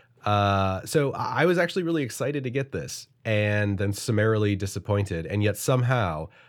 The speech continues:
I just kept trying to play it because I liked Terminator and I liked my Super Nintendo. So I was like,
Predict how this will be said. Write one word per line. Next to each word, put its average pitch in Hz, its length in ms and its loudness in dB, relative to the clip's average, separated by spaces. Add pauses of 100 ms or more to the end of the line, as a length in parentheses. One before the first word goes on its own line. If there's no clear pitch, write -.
(200)
I 107 120 2
just 101 260 -4
kept - 320 -2 (180)
trying 92 840 -2 (300)
to - 80 -2
play 95 280 -2
it 78 200 -12
because 90 440 -2
I 98 120 -4
liked 92 480 -4 (180)
Terminator 92 800 -4 (440)
and 101 140 0
I 90 100 -2
liked 98 360 -2
my 98 120 -2
Super 101 280 -4
Nintendo. 90 600 -2
So 95 140 -6
I 92 40 -2
was 95 160 -2
like, 98 240 0